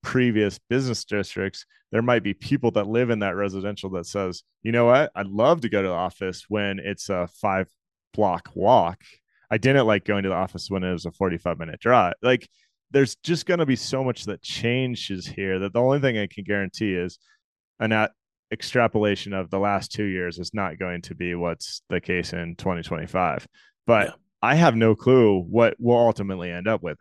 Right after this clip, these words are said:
Speaker 1: es-, especially in a place like New York, because there, according to tracking that's done by Cushman and Wakefield, the current Manhattan office vacancy rate is about twenty-two percent, which is the highest on record, and they started recording records in nineteen eighty-four.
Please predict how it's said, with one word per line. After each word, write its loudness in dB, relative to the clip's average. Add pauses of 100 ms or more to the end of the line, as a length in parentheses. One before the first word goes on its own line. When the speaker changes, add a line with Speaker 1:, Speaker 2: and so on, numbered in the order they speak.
Speaker 1:
es-, -10 (160)
especially 4
in -4
a -6
place -6
like -8
New -8
York, 0
because -4 (420)
there, 4 (580)
according 2
to 0
tracking -4
that's -4
done -2
by 0
Cushman -6
and -4
Wakefield, -4 (460)
the 4
current 0
Manhattan -2
office -4
vacancy -4
rate 0
is -8
about -6
twenty-two -6
percent, -4 (440)
which 0 (160)
is -6
the 0
highest 2
on 0
record, -2
and -2
they -2
started 0
recording -2
records -6
in -6
nineteen -6
eighty-four. -8